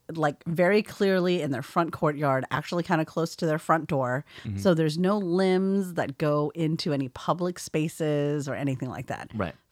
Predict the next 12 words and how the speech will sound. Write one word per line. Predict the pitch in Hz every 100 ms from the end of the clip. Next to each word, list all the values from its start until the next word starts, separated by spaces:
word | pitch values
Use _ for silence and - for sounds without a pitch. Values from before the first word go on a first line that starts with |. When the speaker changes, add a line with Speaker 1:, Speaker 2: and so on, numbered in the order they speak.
| -
Speaker 1:
Fully | 214 196 196
enclosed. | 185 175 - 165 160
Speaker 2:
It's | 131 139
literally | 143 165 156 139
on | 123
the | 110
back | 110 107 107 107
end | 98 92
of | 90
the | 82
front | - 65
yard, | 71 -